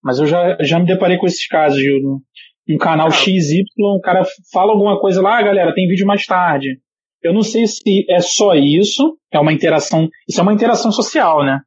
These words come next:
Speaker 1: Mais tarde vai ter vídeo, não sei o quê. Eu não sei se é só isso ou se tem mais alguma coisa.
Speaker 2: É, cara, assim, eu nunca notei esse, essa diferença de comportamento, tipo, da plataforma em si.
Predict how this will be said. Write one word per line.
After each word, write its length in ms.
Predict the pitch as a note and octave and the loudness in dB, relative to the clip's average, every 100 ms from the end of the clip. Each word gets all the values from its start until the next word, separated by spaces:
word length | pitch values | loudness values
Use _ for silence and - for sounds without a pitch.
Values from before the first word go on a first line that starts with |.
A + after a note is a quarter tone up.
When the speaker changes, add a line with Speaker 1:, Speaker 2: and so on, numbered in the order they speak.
| _ _ _ - | _ _ _ -6
Speaker 1:
Mais 220 | D#3+ D#3+ | -4 -2
tarde 200 | G3+ G#3 | -2 0
vai 120 | G#3 | 0
ter 140 | G#3 G#3+ | 0 0
vídeo, 400 | F3 G#3 D#3 D3+ | 0 0 0 -2
não 60 | |
sei 160 | D#3+ G3+ | -2 -2
o 20 | |
quê. 240 | G3+ E3 C#3 _ _ _ _ - D#3+ | 0 0 -2 _ _ _ _ -8 -4
Eu 140 | D#3+ E3+ | 0 2
não 80 | |
sei 160 | F3+ G#3 | 2 0
se 120 | G3+ | 2
é 120 | F3+ | 0
só 260 | - - D#3+ | 0 0 0
isso 220 | F3+ F#3 | 0 0
ou 40 | G#3+ | -2
se 100 | A3 | 0
tem 120 | G#3+ | 0
mais 220 | E3 E3+ | 2 0
alguma 260 | F#3 G#3+ C#4 | 0 -2 0
coisa. 400 | E3 D3 C3 C3+ _ _ _ _ _ _ | 0 2 0 -4 _ _ _ _ _ _
Speaker 2:
É, 120 | A3 F3 | -12 -8
cara, 200 | C3+ C#3+ | -4 -4
assim, 160 | D#3+ | -4
eu 80 | E3+ | -4
nunca 240 | F#3+ A3+ | -4 -4
notei 320 | A3 G#3 F#3+ G3+ | -4 -4 0 0
esse, 320 | - G#3+ G#3 F3 | -2 -10 -12 _
essa 160 | - E3+ | -10 -8
diferença 300 | D#3+ E3 E3 | -4 -4 -4
de 40 | |
comportamento, 840 | F3 D#3+ D#3+ E3 D3+ B2+ C#3+ - C3 | -8 -8 -8 -6 -10 -8 -10 -10 -16
tipo, 260 | - D3 | -6 -4
da 140 | B2+ C#3+ | -2 -2
plataforma 760 | D#3 D3+ E3 - C3+ C#3 D3+ | -2 -4 -6 -6 -4 -2 -4
em 100 | D3+ D#3+ | -12 -14
si. 340 | - B2+ | -12 -12